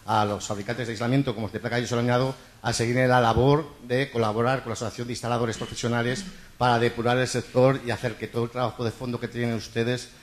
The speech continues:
se vean mejor ejecutado final en una obra. Es una opinión, simplemente.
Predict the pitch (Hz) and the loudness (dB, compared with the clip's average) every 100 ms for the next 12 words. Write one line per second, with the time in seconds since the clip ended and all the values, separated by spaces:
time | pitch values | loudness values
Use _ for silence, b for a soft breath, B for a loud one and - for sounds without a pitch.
0 | - 120 107 113 117 117 117 - 123 - | -6 -2 2 2 2 -2 -6 -12 -12 -8
1 | - 117 117 120 123 113 107 110 110 107 | 0 0 0 -4 -8 -8 -10 -8 -6 -8
2 | - 98 104 104 B B - 113 104 95 | -10 -8 -8 -10 B B -8 -6 -4 -4
3 | 95 98 98 - 104 104 117 104 - 107 | -6 -8 -14 -16 -14 -2 -2 -2 -6 -10
4 | 101 104 98 104 95 92 92 | -8 -8 -12 -16 -14 -16 -16